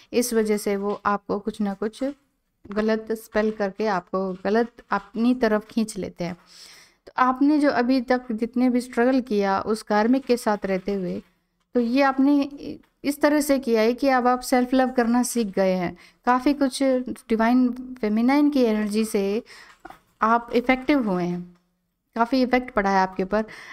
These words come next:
जितने भी वो कार्मिक के साथ नार्सिसिस्ट बिहेव भी थे, डिफिकल्ट पीपल थे, इन सब से आप काफ़ी उठ चुके हैं। ये बेकार के जो ज-, आपके रिलेशंस थे ऑफिस में और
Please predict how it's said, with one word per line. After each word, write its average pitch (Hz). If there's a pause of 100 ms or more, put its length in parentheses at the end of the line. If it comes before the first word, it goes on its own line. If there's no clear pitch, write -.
(160)
जितने 269
भी 277
वो 269
कार्मिक 247
के 262
साथ 240
नार्सिसिस्ट 233
बिहेव 214
भी 214
थे, 214
डिफिकल्ट 226
पीपल 220
थे, 214 (380)
इन 349
सब 330
से 320
आप 294
काफ़ी 269 (560)
उठ 311
चुके 220
हैं। 202
ये 220
बेकार 247
के 254
जो 254
ज-, 233 (360)
आपके 226
रिलेशंस 233
थे 208 (340)
ऑफिस 233
में 214
और 196